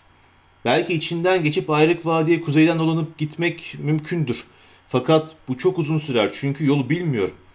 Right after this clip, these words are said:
Ayrıca yiyeceğimiz de yetmez. Yani öyle veya böyle Buruyu'nun geçidini bulmamız gerekecek." O günün geri kalan zamanını taşlık arazide debelenerek geçirdiler. İki tepe arasından bir geçit bulup güneydoğuya,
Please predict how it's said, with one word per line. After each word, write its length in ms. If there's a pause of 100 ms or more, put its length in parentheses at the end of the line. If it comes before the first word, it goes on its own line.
(400)
Ayrıca 340
yiyeceğimiz 540
de 80
yetmez. 480 (380)
Yani 380
öyle 360
veya 380
böyle 380 (300)
Buruyu'nun 500
geçidini 360
bulmamız 360
gerekecek." 440 (1900)
O 180
günün 240
geri 220
kalan 280
zamanını 540
taşlık 400
arazide 340
debelenerek 460
geçirdiler. 560 (800)
İki 220
tepe 260
arasından 680
bir 100
geçit 420
bulup 300
güneydoğuya, 720